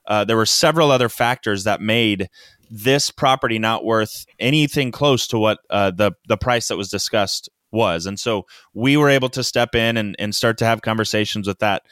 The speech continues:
practice broker 'cause they were representing on the real estate as well. But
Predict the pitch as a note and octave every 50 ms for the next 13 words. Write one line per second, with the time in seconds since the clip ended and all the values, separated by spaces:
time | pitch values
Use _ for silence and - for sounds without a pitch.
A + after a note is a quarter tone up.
0 | - - _ _ - D3 C#3 C#3 - C#3+ C3+ - - C#3 C3 C3 C3 C#3 C3 B2
1 | - B2 G2+ G#2+ A2+ A2+ G#2+ G#2+ G#2+ G#2 G2+ A2 G2+ G2 G#2 G#2 G2+ G2+ G2 F#2+
2 | G2+ G2+ G2 G2 - - G#2+ G2 F#2 F2 G2 G#2 G#2+ G#2+ G2 F2+ F2 F2+ _ _
3 | _ _ _ _ _ - B2 C3 A#2+ -